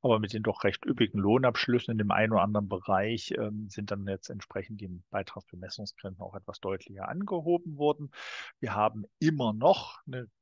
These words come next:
getrennte Beitragsbemessungsgrenze zwischen, für die Renten- und, äh, Arbeitslosenversicherung zwischen Rechtskreis Ost und West. Ähm, der Unterschied wird zwar immer kleiner, aber noch ist er da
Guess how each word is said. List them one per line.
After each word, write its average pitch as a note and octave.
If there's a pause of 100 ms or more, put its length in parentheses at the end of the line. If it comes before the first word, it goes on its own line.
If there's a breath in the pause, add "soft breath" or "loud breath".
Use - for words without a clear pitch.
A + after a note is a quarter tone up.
(120)
getrennte A#2
Beitragsbemessungsgrenze G2+
zwischen, G2+
für -
die G2+
Renten- G#2
und, F2+
äh, F#2+ (440)
Arbeitslosenversicherung B2+
zwischen G#2
Rechtskreis F#2+
Ost -
und -
West. - (680 loud breath)
Ähm, A2
der A#2 (260)
Unterschied F3
wird C#3+
zwar B2
immer A2+
kleiner, C3
aber G#2+
noch A2+
ist G2+
er F2
da A2+